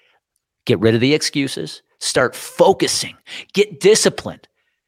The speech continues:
and do everything you can to make twenty twenty-three the best year you have ever had. Make twenty twenty-three for you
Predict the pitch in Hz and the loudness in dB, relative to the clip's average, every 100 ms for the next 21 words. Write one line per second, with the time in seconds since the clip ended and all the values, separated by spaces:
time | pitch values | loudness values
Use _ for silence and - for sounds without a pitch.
0 | _ 120 127 - 139 135 175 165 170 160 | _ -4 -4 2 0 4 2 2 -2 -4
1 | 147 143 131 - 151 123 80 - _ _ | -2 -2 -4 -4 -2 -2 -6 -18 _ _
2 | _ _ - 113 110 - - 123 139 - | _ _ -8 -2 -2 -2 -4 0 -2 -4
3 | 135 135 - 123 120 120 127 _ _ _ | -6 -6 -8 -6 -6 -6 -10 _ _ _
4 | _ _ _ _ _ - - - 120 117 | _ _ _ _ _ -18 -6 0 0 -2
5 | 135 123 123 117 107 107 104 90 80 98 | -4 -4 -4 -4 -6 -6 -8 -10 -12 -4
6 | 143 - - 143 202 202 202 202 185 - | -4 -4 -6 -2 -2 -4 -6 -4 -4 -2
7 | 151 170 170 131 110 110 160 269 302 | 0 0 -2 -6 -6 -2 0 0 -2